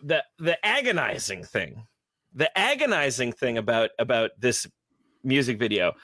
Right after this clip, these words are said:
is that when we did Shadows from the Past, I was all gung-ho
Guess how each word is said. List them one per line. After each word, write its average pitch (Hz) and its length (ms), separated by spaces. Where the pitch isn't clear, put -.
is 127 160
that 135 260
when 165 300
we 240 100
did 180 180
Shadows 156 320
from 143 100
the 135 80
Past, - 460
I 156 220
was 143 240
all 165 400
gung-ho 139 760